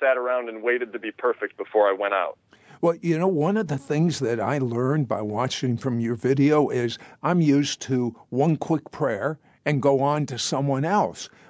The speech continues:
Speaker 2: But I see most of your people, they keep praying until they see results. That, to me, that was pretty unique. There was a perseverance there that I haven't seen before.
Speaker 1: Yeah, in John nine, Jesus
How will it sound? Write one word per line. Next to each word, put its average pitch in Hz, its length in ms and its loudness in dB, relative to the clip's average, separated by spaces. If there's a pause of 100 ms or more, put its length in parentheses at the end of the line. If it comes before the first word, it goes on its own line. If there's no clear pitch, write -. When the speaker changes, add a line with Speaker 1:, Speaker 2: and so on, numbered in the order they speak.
Speaker 2:
But 139 260 0
I 240 200 -2
see 226 320 0
most 160 380 0
of 160 140 -2
your 165 180 2
people, 143 560 -2 (340)
they 165 220 2
keep 233 320 2
praying 180 540 2
until 170 340 2
they 190 160 2
see 208 300 0
results. 202 840 0 (400)
That, 165 260 4
to 165 100 0
me, 233 180 4
that 196 180 2
was 196 140 2
pretty 175 300 0
unique. 175 460 2
There 170 100 2
was 165 160 2
a 143 60 0
perseverance 196 920 -2
there 113 240 -2 (240)
that 143 180 4
I 151 140 2
haven't 190 320 -2
seen 247 440 -2
before. 107 560 -4 (840)
Speaker 1:
Yeah, 180 160 4
in 180 160 0
John 190 300 2
nine, 190 400 -4
Jesus 143 280 -10